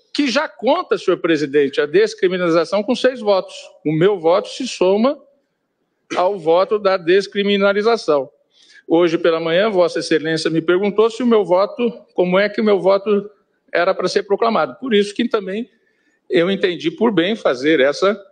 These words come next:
complementação ao voto. Se eu não fui claro o suficiente, o erro é meu, de comunicador.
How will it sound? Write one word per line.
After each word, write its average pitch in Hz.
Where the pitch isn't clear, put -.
complementação 175
ao 202
voto. 151
Se 202
eu 214
não 220
fui 190
claro 151
o 151
suficiente, 196
o 233
erro 180
é 262
meu, 175
de 139
comunicador. 180